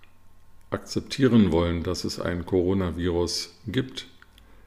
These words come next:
die nicht akzeptieren wollen, dass das Coronavirus gefährlich ist und die sagen, behaupten, darauf hinweisen, dass die Maßnahmen, die die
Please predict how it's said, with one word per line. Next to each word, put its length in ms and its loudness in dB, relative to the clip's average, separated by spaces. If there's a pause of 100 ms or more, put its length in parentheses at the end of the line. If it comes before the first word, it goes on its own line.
(200)
die 80 2
nicht 320 -2
akzeptieren 760 -2
wollen, 320 0
dass 200 -4
das 160 -6
Coronavirus 1200 -2 (760)
gefährlich 640 2
ist 440 -2 (1000)
und 280 -4
die 340 2 (1200)
sagen, 840 2
behaupten, 760 -2
darauf 380 -4
hinweisen, 880 2 (840)
dass 320 -6
die 100 -2
Maßnahmen, 760 -2
die 160 -2
die 260 -2